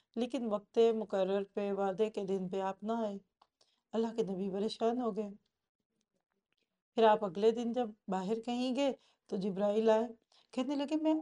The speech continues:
आया था आपके घर के बाहर, लेकिन दाखिल इसलिए नहीं हुआ कि वहाँ दरवाजे पर कुछ तस्वीरें बनी हुई थी, एक पर्दा था जो बारीक सा था सुर्ख रंग का, उसमें भी मूर्तियाँ थीं, घर में एक कुत्ता भी था।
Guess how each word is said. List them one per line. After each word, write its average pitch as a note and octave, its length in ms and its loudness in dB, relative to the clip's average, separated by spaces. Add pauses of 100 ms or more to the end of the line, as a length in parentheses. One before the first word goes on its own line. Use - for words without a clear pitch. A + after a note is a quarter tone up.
आया G3+ 260 0
था A3+ 140 -6
आपके F3+ 300 -8
घर F3+ 180 -10
के F#3 140 -8
बाहर, F#3 360 -8 (760)
लेकिन A3+ 260 4
दाखिल G#3+ 360 6
इसलिए C4 240 0
नहीं C4 120 -2
हुआ C#4 100 2
कि C#4 100 -4
वहाँ C4 260 -2
दरवाजे G3+ 640 2 (100)
पर A3 300 6 (340)
कुछ - 280 -2
तस्वीरें G3+ 460 -2
बनी G3+ 240 -4
हुई A3+ 180 -4
थी, A3+ 200 -10 (880)
एक A3 260 -2
पर्दा A3 440 4
था A#3+ 80 4
जो A3+ 160 2
बारीक G#3+ 400 6
सा A#3+ 140 0
था - 200 4 (180)
सुर्ख A3+ 360 6
रंग G3+ 220 0
का, G3 180 -4 (220)
उसमें G#3 340 -4
भी G3+ 120 -4
मूर्तियाँ G#3+ 500 -2
थीं, G#3 180 -12 (1500)
घर F#3 80 -8
में F#3+ 100 -4
एक F#3+ 100 -8
कुत्ता F#3+ 280 -8
भी G3+ 160 -8
था। F#3+ 220 -12